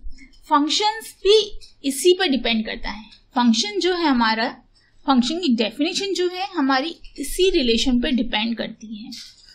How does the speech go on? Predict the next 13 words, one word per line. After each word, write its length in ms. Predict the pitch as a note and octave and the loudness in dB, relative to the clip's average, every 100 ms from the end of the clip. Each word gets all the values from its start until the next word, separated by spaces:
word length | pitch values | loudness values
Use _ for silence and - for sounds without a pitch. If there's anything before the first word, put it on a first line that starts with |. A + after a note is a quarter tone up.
| _ - - | _ -16 -8
ठीक 180 | D#4 | -8
है, 80 | G4 G4 - B3+ - | -8 -16 -20 -20 -16
कि 180 | D4+ D#4+ | -8 -6
हमारे 540 | C#4 B3 A3+ G#3+ C#4 F4+ | -2 0 0 0 -2 -2
पास 300 | D#4+ D#4 F4+ - | 0 0 0 -6
कुछ 320 | F4 F4+ - - A#3+ A#3+ - - | -6 -6 -8 -10 -12 -12 -12 -4
input 420 | A#3+ A3+ D4+ E4+ | -2 0 -2 -4
से 160 | - F4+ | -4 -2
हम 240 | D#4 B3+ | 0 0
क्या 140 | C4 C4 | 0 0
करते 360 | C4 A#3 A#3 | -2 -4 -4
हैं, 200 | B3 F4+ - _ _ - | -4 -6 -10 _ _ 0
एक 340 | C#4+ G4+ - | 2 2 -8